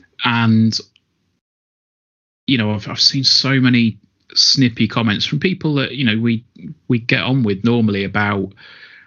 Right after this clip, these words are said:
about him and just his attitude and his work ethic. It's like, look, just, he's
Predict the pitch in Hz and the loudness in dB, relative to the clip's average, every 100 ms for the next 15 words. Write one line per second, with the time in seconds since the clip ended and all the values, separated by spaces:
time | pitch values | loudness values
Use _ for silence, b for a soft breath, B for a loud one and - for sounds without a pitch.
0 | B - 110 113 110 - 131 120 117 113 | B -6 -2 -2 -2 -4 -2 2 2 2
1 | 107 95 - 117 - - - 113 113 - | 2 -2 -4 -2 -2 -4 -4 -2 -2 -4
2 | - 113 107 101 95 110 104 101 107 101 | -2 0 0 -2 -2 -2 -2 -2 -4 -4
3 | - 82 - - - 160 - - 156 - | -6 -2 -4 -2 0 0 0 -4 0 0
4 | - _ - _ - - - 165 - | -4 _ -20 _ -20 -16 0 2 2